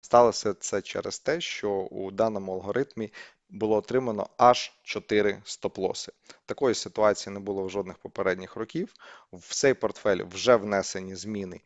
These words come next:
і в наступному році він буде функціонувати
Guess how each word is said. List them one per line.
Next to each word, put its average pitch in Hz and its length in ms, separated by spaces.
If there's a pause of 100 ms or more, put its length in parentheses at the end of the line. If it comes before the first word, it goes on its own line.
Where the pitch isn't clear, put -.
(280)
і 95 360
в 92 140
наступному 98 560
році 147 340
він 110 180
буде 98 200
функціонувати 104 920